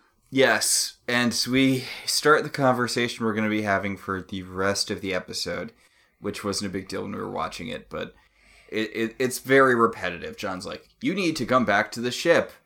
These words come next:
We're your family and we love you." And she's like, "No, I can't tell you why, but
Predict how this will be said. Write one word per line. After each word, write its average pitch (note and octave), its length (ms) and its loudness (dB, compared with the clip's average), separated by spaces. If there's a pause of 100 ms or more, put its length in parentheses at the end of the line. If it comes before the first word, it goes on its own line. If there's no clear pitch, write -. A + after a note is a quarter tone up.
(200)
We're C3 220 2
your D#3 200 6
family A#2 480 2
and F#2+ 100 -6
we G#2+ 140 0
love G2 280 2
you." F#2 160 -4
And F2 120 -6
she's - 280 -8
like, - 200 -10
"No, G#2+ 680 0 (420)
I A#2 100 -4
can't A#2+ 380 -6
tell C3 260 2
you G2+ 220 -2
why, F#2 500 2
but G#2 300 -8